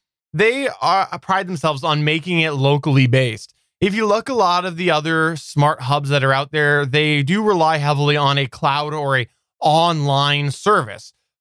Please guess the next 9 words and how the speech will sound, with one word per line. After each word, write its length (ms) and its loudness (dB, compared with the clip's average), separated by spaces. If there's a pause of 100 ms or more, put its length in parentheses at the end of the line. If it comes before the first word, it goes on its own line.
For 200 4
example, 420 -2
you 200 2
go 200 2
out 220 0
to 100 -2
your 160 4
app, 240 -2 (800)
you 500 2